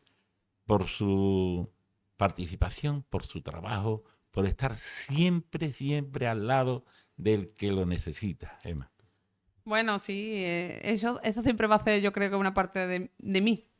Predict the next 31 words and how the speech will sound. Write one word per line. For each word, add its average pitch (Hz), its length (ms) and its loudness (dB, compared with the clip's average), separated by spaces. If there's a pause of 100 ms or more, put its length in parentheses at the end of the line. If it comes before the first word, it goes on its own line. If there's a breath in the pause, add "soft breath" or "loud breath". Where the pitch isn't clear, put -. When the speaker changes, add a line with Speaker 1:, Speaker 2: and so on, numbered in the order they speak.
(520)
Speaker 2:
Yo 190 800 0
soy 196 180 0
una 190 140 0
persona 196 420 -2
que 185 600 0
me 180 120 0
gusta 190 480 2
empatizar 190 420 -2
con 190 100 -2
la 190 80 0
gente 208 500 -2 (440 soft breath)
y 208 260 0
ponerme 196 360 2
al 190 120 2
lado 196 320 6
de, 185 500 0
de 202 80 -4
aquel 185 320 -2
que 185 100 -4
lo 180 100 0
necesite, 180 420 -6
pero 170 440 -6 (280)
creo 190 180 0
que 208 80 0
no 220 80 2
voy 208 100 2
a 190 40 0
cambiar 185 240 0
nunca. 202 380 -4 (1000 soft breath)
Speaker 1:
No 71 140 -6
cambie. 80 380 -2